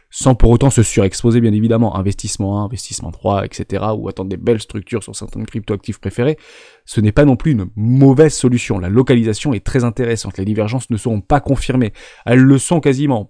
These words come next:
Si on clôture la semaine à dix-sept mille quatre cent cinquante dollars sur Bitcoin, si Bitcoin nous intéresse, on aura nos confirmations d'une divergence haussière en weekly sur Bitcoin. Ça, c'est très puissant.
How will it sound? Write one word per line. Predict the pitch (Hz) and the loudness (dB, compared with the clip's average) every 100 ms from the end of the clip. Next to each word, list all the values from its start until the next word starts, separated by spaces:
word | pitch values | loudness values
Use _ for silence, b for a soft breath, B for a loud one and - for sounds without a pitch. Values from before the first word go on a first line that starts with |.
| 98 | -10
Si | - 107 | -8 -6
on | |
clôture | 95 131 123 143 | -2 -2 0 0
la | 110 | 0
semaine | 117 117 104 | -2 -4 -4
à | |
dix-sept | 95 110 113 - | -8 -8 -8 -4
mille | 113 | -4
quatre | 110 | -4
cent | 113 | -8
cinquante | 107 - 101 | -10 -10 -6
dollars | 117 - | -2 -4
sur | - 95 | -4 -6
Bitcoin, | - 165 151 | -4 0 0
si | - 98 | -2 -8
Bitcoin | 92 110 - 117 | -8 -8 -4 -2
nous | 104 | -2
intéresse, | 101 120 139 139 B B B | -6 -4 -4 -6 B B B
on | 113 | 0
aura | 117 117 | 2 4
nos | 151 104 90 _ | 2 2 -6 _
confirmations | - 147 - 131 123 123 147 143 B B | -4 -4 -2 0 0 0 -2 -4 B B
d'une | 120 127 | 4 4
divergence | 120 135 127 117 113 104 - _ _ _ _ - | 4 -2 -2 -2 -4 -4 -10 _ _ _ _ 4
haussière | 190 - 143 - - _ _ _ _ _ _ _ - | 4 4 -4 -6 -14 _ _ _ _ _ _ _ -4
en | 104 | 4
weekly | 131 151 143 170 | 4 4 2 -2
sur | - | -2
Bitcoin. | 127 - 139 - 92 _ b b b b | -6 -2 -2 -2 -8 _ b b b b
Ça, | - 143 | 0 0
c'est | - 139 135 _ _ | 2 0 -2 _ _
très | - - | 0 2
puissant. | 151 147 - 117 | 0 -2 -6 -6